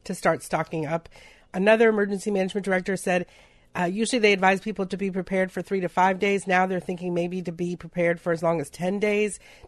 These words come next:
And then also to make sure that you have those supplies, the masks, the hand sanitizers, that sort of thing. And, um, the emergency management folks are also trying to stock up on some of those same supplies for the shelters.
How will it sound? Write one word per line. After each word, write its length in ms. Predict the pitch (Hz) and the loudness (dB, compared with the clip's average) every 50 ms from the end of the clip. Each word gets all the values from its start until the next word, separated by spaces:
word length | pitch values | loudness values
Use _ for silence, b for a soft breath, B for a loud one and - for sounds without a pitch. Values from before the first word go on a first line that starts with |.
| - | -4
And 140 | - 190 202 | 0 2 2
then 100 | 202 190 | 2 2
also 440 | 170 190 196 190 185 - 202 185 175 | 2 2 0 0 0 0 0 0 0
to 260 | 170 - - 180 160 | -2 -4 -2 -2 -2
make 260 | 165 - 180 180 170 | -2 0 -2 -2 -2
sure 200 | - - 185 170 | 0 -2 -2 0
that 120 | 165 165 143 | 0 -2 -2
you 120 | 175 175 | -2 -2
have 160 | 170 170 165 | -2 -2 0
those 160 | 165 165 160 | -2 -2 -4
supplies, 460 | - 175 165 - 175 165 165 165 160 - | -4 -8 -4 0 0 2 2 0 -2 -4
the 100 | - 156 | -6 -4
masks, 680 | 160 165 165 160 160 160 147 - - - - - - - | -2 0 0 0 0 -2 -4 -8 -14 -18 -20 -20 -20 -12
the 340 | 160 175 160 147 143 143 135 | -8 -6 -4 -4 -4 -4 -6
hand 320 | - - 180 185 180 165 | -6 -4 -4 -2 -2 -2
sanitizers, 760 | - - 175 165 160 156 - 170 160 160 156 - 160 156 151 B B B B B B B | -2 -2 0 0 -2 -2 0 0 0 0 -2 -2 -4 -6 -6 B B B B B B B
that 260 | 175 170 165 165 - | 0 0 0 0 -2
sort 160 | - 185 170 160 | -4 -4 -4 -4
of 80 | 151 | -4
thing. 300 | - - 175 160 156 156 B B B B B | -4 -4 -4 -4 -2 -4 B B B B B
And, 260 | - 170 185 185 170 - | -4 0 0 0 0 -2
um, 420 | - 175 175 170 160 151 156 156 160 - _ - | -4 -2 0 0 0 -2 -4 -6 -10 -14 _ -8
the 340 | 180 180 185 185 180 165 160 | -2 0 2 2 2 0 0
emergency 460 | 165 180 196 202 196 202 185 - 208 | 0 0 0 2 0 0 0 0 0
management 640 | 190 190 202 202 196 185 180 180 165 160 156 151 - - | 2 4 2 2 0 0 0 0 0 -2 -2 -6 -10 -8
folks 240 | - 190 180 165 - | -4 -2 -2 0 0
are 80 | 180 147 | -2 0
also 320 | - 175 190 185 - 202 | 0 0 0 0 -2 -4
trying 280 | 175 - 175 160 160 147 | -4 -2 0 -2 -2 -2
to 100 | - 151 | -4 -8
stock 340 | - - 175 147 151 - 160 | -4 -2 -2 -2 0 -2 -4
up 140 | 151 151 | -6 -4
on 140 | 165 151 151 | -6 -6 -6
some 180 | - - 165 165 | -6 -6 -4 -4
of 40 | 160 | -4
those 200 | 160 143 143 - | -4 -6 -6 -4
same 220 | - 170 170 160 | -4 -2 -2 -4
supplies 500 | - - 160 - 160 139 143 139 135 - | -6 -10 -8 -6 -4 -4 -4 -4 -6 -8
for 120 | - 165 | -10 -8
the 120 | 151 151 135 | -8 -8 -8
shelters. 600 | - - 135 139 135 - 135 - - - - | -8 -8 -10 -10 -10 -12 -16 -16 -16 -18 -20